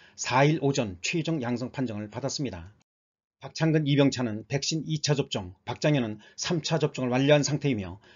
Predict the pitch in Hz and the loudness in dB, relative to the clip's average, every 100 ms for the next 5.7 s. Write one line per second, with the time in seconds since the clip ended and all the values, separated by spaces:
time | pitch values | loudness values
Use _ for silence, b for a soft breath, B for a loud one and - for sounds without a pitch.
0 | _ 156 143 131 139 139 139 123 139 139 | _ 2 4 4 2 2 2 2 2 2
1 | 151 151 147 151 - 139 120 107 98 95 | 0 -2 0 -2 0 0 0 -2 -6 -10
2 | b b - 139 151 139 139 131 139 147 | b b 0 2 4 4 2 0 -2 -4
3 | 147 135 - 123 123 101 98 B B - | -2 -4 -4 -2 0 -2 -6 B B -4
4 | - 180 131 117 - 160 127 110 131 127 | -2 0 0 -2 -4 -4 -2 -4 -2 0
5 | 123 131 - 131 92 85 | 0 -2 -2 -6 -6 -12